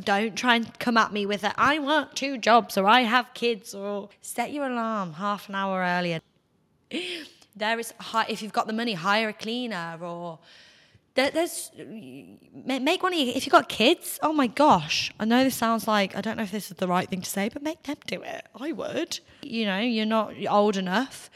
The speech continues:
to get a job yet, but you want some extra pocket money. You know, that room <laughs> needs cleaning. Is that manipulation? Is that bad? I don't know. I feel like, no,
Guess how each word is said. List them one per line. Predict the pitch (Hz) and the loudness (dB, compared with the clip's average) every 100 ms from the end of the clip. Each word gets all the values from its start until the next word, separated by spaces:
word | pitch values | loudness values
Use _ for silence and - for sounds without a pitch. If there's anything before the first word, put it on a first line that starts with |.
| - | -20
to | - | -8
get | - - | -6 -4
a | |
job | 175 175 175 | -4 -4 -4
yet, | 170 240 | -4 -4
but | - - | -4 -6
you | |
want | 190 - | -6 -4
some | 214 | -8
extra | - - | -8 -10
pocket | - 202 - | -10 -10 -10
money. | 196 208 254 277 _ _ _ _ _ _ _ _ _ _ _ _ _ _ _ _ _ - - | -8 -4 -4 -6 _ _ _ _ _ _ _ _ _ _ _ _ _ _ _ _ _ -16 -10
You | 233 | -6
know, | 185 226 - _ _ _ - | -4 -6 -10 _ _ _ -10
that | 220 | -6
room | 220 269 | -2 -2
<laughs> | 185 | -4
needs | - - | -4 -6
cleaning. | - 247 - 269 330 - _ _ - _ _ _ _ _ _ _ _ - - - - | -2 -2 -2 -6 -6 -10 _ _ -20 _ _ _ _ _ _ _ _ -10 -8 -8 -8
Is | 285 | 2
that | 339 349 | 2 4
manipulation? | 381 370 381 370 320 - - 110 185 - _ _ _ _ _ | -2 2 6 6 4 0 -4 -6 -10 -16 _ _ _ _ _
Is | 240 | -2
that | 330 - | 0 6
bad? | 214 247 370 - - | 8 8 6 0 -2
I | - | 0
don't | 277 277 | 2 2
know. | 254 196 160 185 - | 2 0 -2 -6 -6
I | 240 | -6
feel | - 294 | 2 4
like, | 285 262 - - | 4 2 -6 -10
no, | 240 208 98 78 | -4 -4 -4 -8